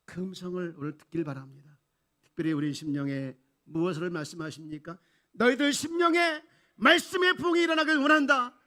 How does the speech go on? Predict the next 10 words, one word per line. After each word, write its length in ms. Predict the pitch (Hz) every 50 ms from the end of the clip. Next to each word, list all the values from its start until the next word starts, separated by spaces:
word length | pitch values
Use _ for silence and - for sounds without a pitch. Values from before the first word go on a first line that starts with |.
| _ _ _ _ -
여러분, 240 | 233 240 262 294 294
이 60 | 311
말씀을 380 | 302 302 302 - - 330 330 294
듣기를 300 | 339 - - 330 339 -
주의 140 | - 262 294
이름으로 180 | 269 277 277
축복합니다. 880 | - - - - 269 262 240 233 226 214 208 202 190 185 180 175 160 156 _ _ _ _ _ _ -
여러분, 220 | 226 277 302 311
말씀을 440 | 285 277 294 311 - - 320 320 320
사모하시고 800 | - 302 339 339 349 339 349 339 - 339 320 330 339 339 339